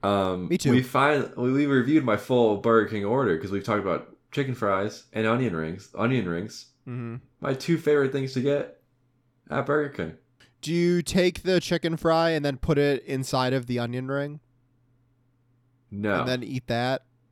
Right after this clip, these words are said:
Speaker 1: I would never do that.
Speaker 2: Okay.
Speaker 1: I take the chicken fry and sometimes I'll put in the zesty sauce.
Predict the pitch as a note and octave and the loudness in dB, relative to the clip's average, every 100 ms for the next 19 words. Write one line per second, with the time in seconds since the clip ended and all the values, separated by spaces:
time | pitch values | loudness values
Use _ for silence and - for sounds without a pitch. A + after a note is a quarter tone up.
0 | _ - G2+ G2+ G2 G2 F2+ D#2+ D2 A#1 | _ -4 -2 -2 -2 -2 -2 -4 -4 -6
1 | - - _ _ _ _ _ _ _ _ | -10 -16 _ _ _ _ _ _ _ _
2 | _ _ _ _ _ _ _ _ _ _ | _ _ _ _ _ _ _ _ _ _
3 | _ _ - C3 A#2 A2 - _ _ _ | _ _ -20 -18 -16 -16 -18 _ _ _
4 | _ _ _ _ _ _ _ _ _ _ | _ _ _ _ _ _ _ _ _ _
5 | _ _ _ _ F#2+ G#2+ C3+ B2+ A#2+ G2+ | _ _ _ _ -2 0 2 0 0 0
6 | A#2 A2 A2 - G2+ G2 F2+ F#2+ F2+ F2 | 0 0 -2 -2 -2 -2 -4 -4 -2 -4
7 | - F#2 E2 D#2 F2 - E2 - F2 F2 | -4 -6 -4 -2 -2 -4 -8 -4 -2 -2
8 | D#2+ - - | -2 -8 -16